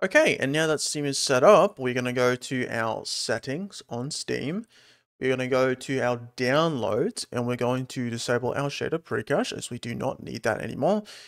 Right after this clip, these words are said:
We wanna go to our compatibility, enable Steam Play for all other titles, um, and then we're gonna enable, uh, Proton eight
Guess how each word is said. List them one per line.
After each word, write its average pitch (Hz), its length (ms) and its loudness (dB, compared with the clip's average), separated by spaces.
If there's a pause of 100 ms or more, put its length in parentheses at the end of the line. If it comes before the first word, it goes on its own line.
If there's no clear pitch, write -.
(140)
We 131 80 0
wanna 127 180 0
go 123 140 0
to 123 100 2
our 120 80 0
compatibility, 147 840 2
enable 117 300 -4
Steam 160 260 -2
Play 156 180 4
for - 160 -4
all 120 220 0
other - 140 -10
titles, 170 600 4 (400)
um, 110 300 -6
and 110 100 -8
then 110 60 -6
we're 113 120 -8
gonna 117 100 -6
enable, 117 560 0 (400)
uh, 107 160 -10
Proton 139 420 0
eight 135 260 0